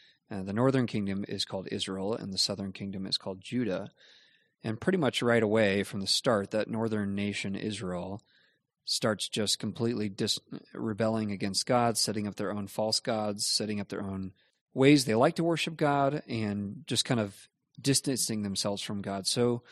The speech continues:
so much so that very quickly they start getting all these prophetic utterances against them.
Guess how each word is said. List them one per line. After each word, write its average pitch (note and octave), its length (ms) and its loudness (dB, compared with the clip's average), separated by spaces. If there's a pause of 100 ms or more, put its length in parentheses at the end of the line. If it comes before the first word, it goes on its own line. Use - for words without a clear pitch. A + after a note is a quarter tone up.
(300)
so C#3 220 6
much C#3+ 260 6
so G#2 340 2
that G#2+ 320 0
very B2+ 340 6
quickly A2 400 -2
they G2+ 120 0
start G#2 300 -2
getting G2+ 260 -2
all A2+ 180 0
these G#2 200 0
prophetic G#2+ 500 -4
utterances G2+ 600 -2
against G2 420 -6
them. F2+ 280 -14